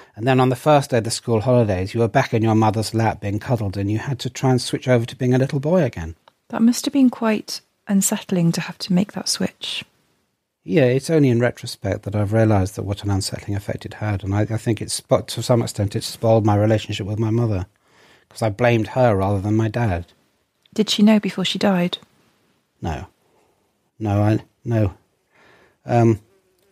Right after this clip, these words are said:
Speaker 1: we, we always did have a difficult relationship, but it was very deep and affectionate, you know, and she, she, she wanted me to be with her when she was dying.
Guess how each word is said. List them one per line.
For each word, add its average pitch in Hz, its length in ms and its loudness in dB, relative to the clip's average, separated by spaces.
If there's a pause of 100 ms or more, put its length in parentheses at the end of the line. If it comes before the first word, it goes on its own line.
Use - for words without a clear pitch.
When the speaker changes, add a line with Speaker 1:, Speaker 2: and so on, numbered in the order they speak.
(680)
Speaker 1:
we, 127 240 4
we 123 160 6
always 147 220 4
did 131 160 0
have 104 140 2
a 98 60 0
difficult 120 460 -4
relationship, 92 580 -2
but 107 100 -6
it 101 60 -4
was 98 140 -4
very 110 220 4
deep 101 280 0
and 95 80 0
affectionate, 98 640 -4
you 95 60 -6
know, 95 100 0
and 98 120 -2
she, - 180 -6
she, - 240 -4
she 104 240 0
wanted 101 400 2
me 98 100 0
to 95 120 -8
be 101 140 2
with 98 180 0
her 101 100 0
when 101 140 2
she - 120 -12
was 107 140 -8
dying. 107 400 -2